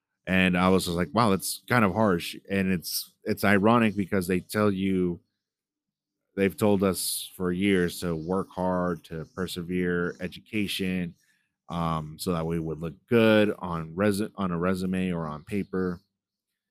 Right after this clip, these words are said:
And, um, there's these guys, uh, from companies like that that think this way, that, and I think I know I mentioned,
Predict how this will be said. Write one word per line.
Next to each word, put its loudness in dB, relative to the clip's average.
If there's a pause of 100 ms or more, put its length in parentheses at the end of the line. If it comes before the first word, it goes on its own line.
(280)
And, -4
um, -6 (280)
there's 0
these -6 (300)
guys, 2
uh, -2
from -8
companies -4
like -8
that -6
that -10
think -10
this -12
way, -6
that, -12 (720)
and -2
I 4
think 2
I 2
know 2
I 6
mentioned, 0